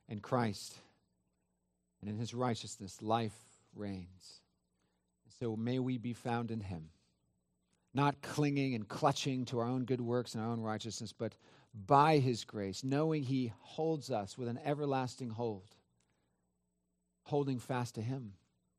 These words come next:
by grace through faith, abiding in him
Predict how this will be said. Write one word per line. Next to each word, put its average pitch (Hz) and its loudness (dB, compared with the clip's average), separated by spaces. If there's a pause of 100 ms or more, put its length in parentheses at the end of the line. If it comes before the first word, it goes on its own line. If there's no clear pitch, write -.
(920)
by 110 -4
grace 113 -2 (680)
through 131 -2
faith, 101 -4
abiding 127 0
in 101 -4
him 90 -8